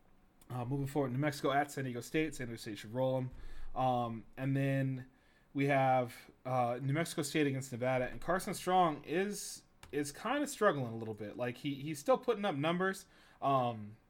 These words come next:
based on, but, you know, against Boise State, he threw for two hundred sixty-three yards and only one touchdown. And I say only one touchdown because that's not a typical Carson Strong performance that we're used to seeing.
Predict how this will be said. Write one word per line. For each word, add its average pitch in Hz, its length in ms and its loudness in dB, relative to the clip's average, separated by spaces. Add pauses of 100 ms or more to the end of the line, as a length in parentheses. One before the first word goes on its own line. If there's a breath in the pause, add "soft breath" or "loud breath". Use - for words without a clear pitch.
(680)
based 165 320 4
on, 143 140 2
but, 143 260 2
you 147 80 -4
know, 123 280 -2 (640)
against 190 360 0
Boise 180 300 2
State, 160 440 2 (240 loud breath)
he 139 140 -4
threw 202 200 -2
for 175 100 -2
two - 120 -4
hundred 170 160 0
sixty-three 160 300 -2
yards 156 200 4
and 143 80 2
only 147 160 2
one 127 180 -2
touchdown. 113 480 -6
And 131 100 0
I 156 80 6
say 214 180 4
only 175 320 4
one 135 280 0
touchdown 190 500 -2 (500 loud breath)
because 147 440 2 (440)
that's 151 320 0
not 160 180 6
a 151 60 0
typical 147 500 -2
Carson 143 440 2
Strong 139 520 0
performance 131 640 -2
that 117 100 -4
we're 123 80 -4
used 131 220 -4
to 123 60 -10
seeing. 139 380 -4